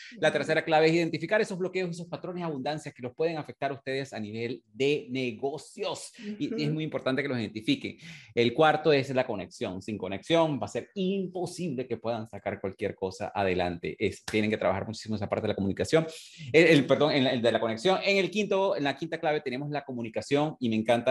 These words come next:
Speaker 1: como lo define aquí Santi, que es la comunicación consciente.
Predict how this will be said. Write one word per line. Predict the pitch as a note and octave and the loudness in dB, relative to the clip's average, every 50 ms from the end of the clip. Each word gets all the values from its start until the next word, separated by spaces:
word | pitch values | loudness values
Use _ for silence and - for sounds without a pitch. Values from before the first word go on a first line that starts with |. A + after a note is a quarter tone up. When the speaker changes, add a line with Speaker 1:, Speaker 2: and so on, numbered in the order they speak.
| C3 - - | 2 0 -2
Speaker 1:
como | - G#2+ F#2+ F#2+ | -8 -10 -8 -4
lo | F#2 F2+ F2+ | -4 -2 -2
define | F2+ F#2+ F#2 - A2 A2+ A#2 | -2 -4 -4 -4 -4 -4 -4
aquí | A2+ - A#2+ A2 A2+ A#2 A#2 - _ _ | -2 -2 0 0 0 -2 -4 -8 _ _
Santi, | - B2+ A#2+ A#2 A#2+ | -2 -2 0 0 -2
que | B2 - G#2+ | -2 -2 -2
es | A2 | -2
la | B2 - | -2 -4
comunicación | B2 A2 G2 G2+ - - - A#2 A#2 A#2 A2+ A2+ | -4 -4 -4 -4 -6 -6 -6 -6 -6 -6 -8 -8
consciente. | - - C3 C3 C3 C3 A#2+ A2+ - C3 B2+ A#2 G2 F#2 - - - | -4 -4 -2 -2 -2 -4 -6 -8 -6 -4 -4 -2 -4 -4 -6 -8 -8